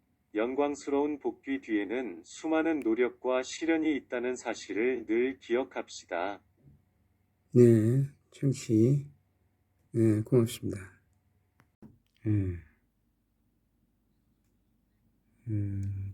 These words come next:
Speaker 2: 청인성, 말굴청. 네, 말굴청이, 네, 머리가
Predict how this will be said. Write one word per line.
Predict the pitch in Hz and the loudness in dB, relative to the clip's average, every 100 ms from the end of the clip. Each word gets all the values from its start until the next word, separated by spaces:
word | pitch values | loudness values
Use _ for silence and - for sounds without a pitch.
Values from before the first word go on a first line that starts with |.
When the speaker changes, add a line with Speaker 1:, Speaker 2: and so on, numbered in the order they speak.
| - | -14
Speaker 2:
청인성, | - 143 139 123 113 110 110 107 117 104 95 104 110 _ _ _ _ - _ _ _ _ _ _ _ _ _ _ _ _ _ _ _ _ | -4 2 4 4 4 2 0 -2 -2 -2 -2 -6 -8 _ _ _ _ -20 _ _ _ _ _ _ _ _ _ _ _ _ _ _ _ _
말굴청. | - 113 113 113 110 - 101 107 123 - _ - _ _ _ _ _ _ _ _ _ _ _ _ _ _ _ _ _ _ - _ - _ _ - | -2 0 2 0 0 -2 0 -2 -6 -12 _ -20 _ _ _ _ _ _ _ _ _ _ _ _ _ _ _ _ _ _ -20 _ -20 _ _ -8
네, | 110 104 101 | -4 -2 -4
말굴청이, | 101 104 107 107 104 107 - 113 104 104 107 110 101 101 113 101 - _ _ _ _ _ _ _ _ _ _ _ _ _ | -4 -2 -2 -2 -4 -8 -6 -4 -2 -2 0 0 0 -2 -2 -6 -14 _ _ _ _ _ _ _ _ _ _ _ _ _
네, | 117 107 104 104 101 101 101 | -8 -4 -2 -4 -4 -6 -6
머리가 | 98 110 113 107 110 113 107 95 92 | -4 -2 0 0 0 0 -2 -4 -10